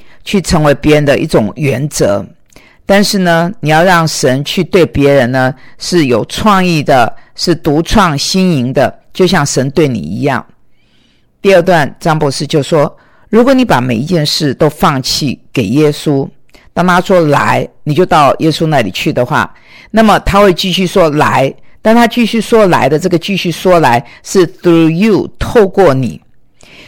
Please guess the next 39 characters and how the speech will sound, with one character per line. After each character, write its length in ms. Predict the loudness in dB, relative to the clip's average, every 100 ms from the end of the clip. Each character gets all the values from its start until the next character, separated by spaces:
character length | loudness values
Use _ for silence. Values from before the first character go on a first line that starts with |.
| -4
你 240 | 0 0 2
会 160 | 0
进 220 | 0 0
到 160 | 2 0
世 220 | 0 -4
界， 320 | 0 0 0 -4 -20 _ _ _ _
然 180 | -2 2
后 140 | 2
呢， 320 | 2 2 0 -2
把 220 | -2 -2 -2
基 200 | -2 -2
督 160 | 2
的 140 | 0 0
这 80 |
个 100 | -4
回 220 | -2 -2 0
响 340 | 0 -2 -4 -2
来 360 | 0 0 -4 -8 -4
再 300 | 0 2 0
现、 480 | -2 0 0 0 -6
重 380 | -4 -4 -4
现、 260 | -2 0 0
reproduce， 720 | 0 0 0 0 0 -2 -4 -8
重 240 | -6 -4
新 240 | -2 -4 -4 -16 -20 -16
制 200 | -4 0
造 200 | 4 2
出 280 | 0 0 0
来。 280 | 0 -4 -16 _ -20 -20 -16 0
那 200 | 2 2
是 260 | 0 -2
在 300 | 2 2 4
每 260 | 2 -2 -2
个 300 | 2 2 0 -8 -20 -20 -6
放 280 | 0 2
弃 220 | 2 0 2
了 160 | 2
所 320 | 0 0 2
有， 260 | 4 2